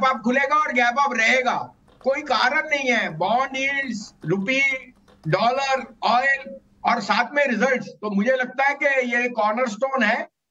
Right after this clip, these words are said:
लार्ज gap under performance जो था वो अब start होना चाहिए and there should be a flow of money into India which should drive the indices higher। However,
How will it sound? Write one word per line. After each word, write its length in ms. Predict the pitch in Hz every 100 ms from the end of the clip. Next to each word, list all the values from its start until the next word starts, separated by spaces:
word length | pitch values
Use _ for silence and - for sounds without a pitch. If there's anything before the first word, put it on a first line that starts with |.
| -
लार्ज 280 | 190 240
gap 260 | - 262 254
under 180 | 214 254
performance 680 | - 202 254 233 247 262 240
जो 140 | 247
था 240 | 226 247
वो 180 | 254 240
अब 140 | 240 175
start 460 | - 208 214 220
होना 160 | 240 269
चाहिए 300 | 208 247 277 302 - _ _ 196
and 120 | 214
there 160 | 240
should 200 | - 254 294
be 80 | 285
a 140 | 240
flow 240 | 214 226 254
of 140 | 247 226
money 360 | 240 262 262 226
into 200 | 233 240 220
India 260 | 226 247 269 - - _ _ _ 180
which 180 | 208 196
should 140 | 240
drive 300 | 208 220 254 240
the 100 | 220 262 247
indices 460 | 226 240 254 254 196
higher। 340 | 180 170 151 - _ _ _ _ _ 151
However, 420 | 208 254 285